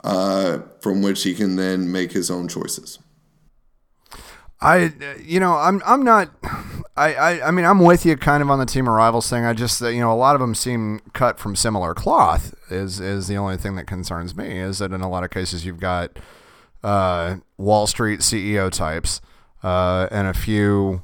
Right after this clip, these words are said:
Speaker 2: uh, and, and, and, and a few also rans,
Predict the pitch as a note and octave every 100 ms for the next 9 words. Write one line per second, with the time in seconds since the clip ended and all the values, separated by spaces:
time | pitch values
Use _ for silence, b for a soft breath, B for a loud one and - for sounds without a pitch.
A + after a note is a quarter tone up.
0 | b b b b b - _ _ - E2
1 | F#2+ G#2 G#2 G#2 A2 A2 G#2+ G2+ A2 A2
2 | G#2 G#2+ G#2 - A2+ A2 G#2+ C3 C3 B2
3 | D#3+ C#3+ G2 B1+ G1+ G1+ -